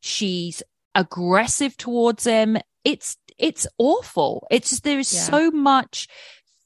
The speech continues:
Speaker 1: physi-, physical, um, threats with all of these people. And Becky said, "I shouldn't have done that." And she's right, she shouldn't have. But she is
Speaker 2: Yeah.
Speaker 1: getting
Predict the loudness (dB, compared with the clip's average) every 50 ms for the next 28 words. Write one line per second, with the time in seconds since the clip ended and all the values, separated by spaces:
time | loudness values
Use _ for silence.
0 | _ 2 2 2 2 2 -2 -4 _ _ _ _ _ 0 0 2 2 0 -4 -4
1 | 0 2 4 4 6 6 4 4 2 2 0 _ 0 4 4 6 6 6 4 2
2 | 0 -2 -4 -6 -8 -10 -16 -10 -2 0 2 4 4 4 2 0 -4 -8 -10 -8
3 | -6 -4 -2 -2 -2 -2 -4 -6 -6 -6 -6 -6 -6 -4 -2 -2 -2 0 0 0
4 | 0 0 0 -2 -2 -4 -8 -4 0 0 0 0 0 -2 -2 -2 -2 -2 -2 -2
5 | -2 -4 -4 -2 0 0 2 2 2 0 0 -2 -2 -6 -10 -8 -8 -6 -2 0
6 | 0 0 0 -2 -8 -10 -8 -4 -4 -4 -4 -4 -4 -2 -2 -2 -2 _ -6 -6
7 | -6 -6 -6 -4 -2 -2 -2 -2 -2 -4 -4 -4 -2 -2 -2 0 0 -2 -2 -4
8 | -8